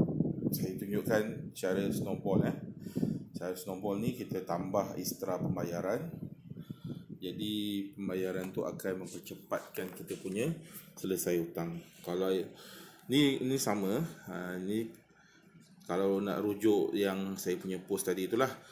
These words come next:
ha, kad kredit tiga ribu, P L personal loan, ha, kad, apa,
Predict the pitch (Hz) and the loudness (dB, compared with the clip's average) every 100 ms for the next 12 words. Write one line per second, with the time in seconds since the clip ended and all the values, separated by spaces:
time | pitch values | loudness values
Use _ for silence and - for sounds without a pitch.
0 | - - - - 82 80 - - 101 120 | -18 -18 -18 -8 -6 -4 -4 4 4 6
1 | - 92 92 92 110 110 113 110 107 107 | 2 0 0 0 0 4 6 8 6 2
2 | 107 - - - - - 107 107 87 - | -2 -12 -20 -12 -4 2 2 2 -4 -6
3 | 95 104 110 107 107 104 101 101 - 85 | -4 4 8 10 8 6 0 -8 -10 -8
4 | 82 - - - - - 113 | -6 -8 -10 -12 -14 -2 2